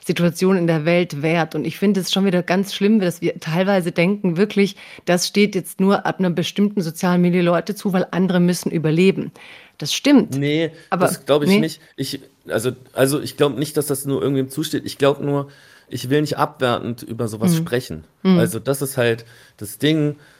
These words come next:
Speaker 2: dass ich, also das ist so wie, guck, diese große Idee, äh,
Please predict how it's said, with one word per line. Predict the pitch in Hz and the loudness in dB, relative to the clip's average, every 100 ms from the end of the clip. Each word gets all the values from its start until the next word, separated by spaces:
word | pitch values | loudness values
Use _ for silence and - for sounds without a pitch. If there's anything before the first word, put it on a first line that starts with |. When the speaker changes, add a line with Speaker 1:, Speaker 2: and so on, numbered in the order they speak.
| _ _ - | _ _ -4
Speaker 2:
dass | 120 110 | 0 0
ich, | 135 - - _ _ - | -2 -8 -14 _ _ -6
also | 113 117 120 113 | -2 0 0 -2
das | - 120 - | -4 -8 -8
ist | 135 | -2
so | 151 139 | 0 2
wie, | 143 151 147 151 _ _ _ _ - - - - - _ _ | 2 2 0 -2 _ _ _ _ -20 -20 -20 -20 -20 _ _
guck, | - 82 - - - | -8 -8 -10 -16 -14
diese | 117 120 123 | -8 -4 0
große | 143 151 143 131 123 127 - - - - | 2 2 4 2 2 -4 -12 -20 -20 -10
Idee, | 123 117 131 139 147 | -10 -2 2 4 2
äh, | - 101 110 107 | 2 0 -2 -4